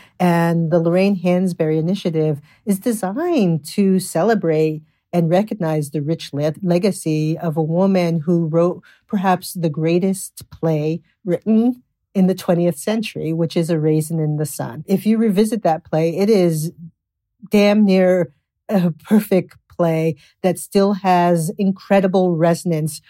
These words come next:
right for this moment. And in this initiative, we've actually commissioned a statue of Lorraine Hansberry by phenomenal artist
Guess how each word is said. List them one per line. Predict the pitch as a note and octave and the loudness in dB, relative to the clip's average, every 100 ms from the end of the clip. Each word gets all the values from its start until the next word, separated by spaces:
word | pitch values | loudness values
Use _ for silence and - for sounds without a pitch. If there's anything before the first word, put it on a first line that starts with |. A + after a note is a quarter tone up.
| - | -8
right | - F#3+ F#3+ | 0 0 0
for | - F#3 F3+ F3+ | 0 4 6 4
this | D#3+ E3+ D#3+ | 2 0 0
moment. | F3 G#3+ C#4 G#3+ E3 | 0 2 2 2 0
And | F3+ F#3 | 0 0
in | F#3+ | 0
this | F#3+ - | 0 0
initiative, | G3 A3+ D4 G3+ F3 | 0 2 0 0 0
we've | E3 F3+ | 0 -2
actually | F3+ F#3 - G3+ | 0 -4 -2 -6
commissioned | F#3+ - E3+ F#3+ - E3+ D3 D3 - _ _ _ _ _ _ | -6 -4 -2 -2 -2 -2 -2 -6 -10 _ _ _ _ _ _
a | F#3+ F#3+ F#3 F3+ F3 F3 | -2 0 2 0 0 -2
statue | - - - F3 G#3+ - E3 | -8 -8 -2 -2 -2 -4 -2
of | D#3+ D3 | -2 -2
Lorraine | E3 D#3+ F3 F#3 G3+ G#3 | -2 2 2 2 0 -2
Hansberry | F3 D#3 E3 E3 D#3 D#3+ D#3+ D#3 _ _ | -2 -4 -4 -4 -2 -2 -4 -8 _ _
by | - E3 D#3+ D#3+ E3 D#3+ D#3+ D#3+ D#3+ D#3+ | -2 0 0 0 0 0 -2 -4 -4 -6
phenomenal | - E3 E3+ F3 F3 F3 | -4 -2 0 0 -2 -2
artist | E3+ E3 E3+ D#3+ | -2 0 0 -2